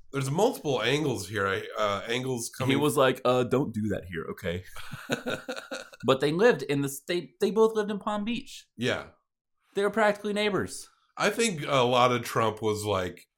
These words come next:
Speaker 1: 'cause there's a Vanity Fair article of some, there's so many unnamed sources telling stories
Speaker 2: Mm-hmm.
Speaker 1: nowadays and different articles where they were talking about how they used to make fun of Trump. Like, Trump really came off like this guy's like, "Jeffrey,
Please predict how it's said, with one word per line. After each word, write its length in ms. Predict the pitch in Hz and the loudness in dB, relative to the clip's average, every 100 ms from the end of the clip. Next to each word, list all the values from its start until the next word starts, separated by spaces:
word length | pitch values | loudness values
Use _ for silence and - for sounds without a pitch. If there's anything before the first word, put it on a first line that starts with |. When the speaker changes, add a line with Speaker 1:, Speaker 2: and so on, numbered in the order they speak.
| _ _ _ - | _ _ _ -4
Speaker 1:
'cause 140 | 117 | 0
there's 200 | 127 127 | 0 0
a 60 | 117 | 0
Vanity 380 | 117 123 120 | 0 2 0
Fair 240 | 110 107 110 | 0 0 2
article 680 | 113 123 127 139 135 135 - | 4 2 2 0 0 -2 -2
of 160 | 101 - | -4 -2
some, 340 | 107 98 98 120 | -6 -6 -10 -10
there's 160 | 104 - | -12 -10
so 240 | - 131 | -2 0
many 260 | 117 110 98 | 2 0 -2
unnamed 480 | 101 104 104 98 92 | 0 0 0 -2 -2
sources 520 | - 98 98 98 95 - | -4 -2 -2 -4 -10 -4
telling 300 | 98 95 - | -2 -2 -6
stories 400 | 98 95 101 104 | -4 -2 -2 0
Speaker 2:
Mm-hmm. 280 | 104 104 | 2 2
Speaker 1:
nowadays 300 | 120 104 104 | 2 0 -4
and 140 | 101 95 | -6 -8
different 240 | 104 101 | -6 -4
articles 540 | 95 101 - 104 - - - - - - - - | -4 -6 -6 -8 -8 -14 -20 -18 -18 -18 -18 -4
where 120 | 117 | 2
they 140 | 120 127 | 4 4
were 160 | 123 | 2
talking 300 | 120 120 120 | 2 0 2
about 160 | 117 107 | 0 0
how 160 | 117 110 | 0 2
they 120 | 107 | 0
used 180 | 110 113 | -2 -2
to 60 | |
make 220 | 104 104 - | -2 -2 -2
fun 220 | 107 107 | 0 0
of 100 | 98 | -2
Trump. 340 | - 87 82 | -6 -8 -8
Like, 180 | 92 82 _ _ _ _ - | -12 -12 _ _ _ _ -2
Trump 200 | 131 131 | 0 2
really 220 | 117 107 | 2 2
came 240 | 127 110 | 0 0
off 240 | 104 104 110 | 2 2 0
like 140 | 101 | -4
this 160 | 104 - | -6 -6
guy's 340 | 101 95 - | -4 -2 -4
like, 180 | 95 85 _ _ _ _ _ _ | -6 -6 _ _ _ _ _ _
"Jeffrey, 680 | 110 101 98 98 95 87 | -2 -2 -2 -2 -2 -4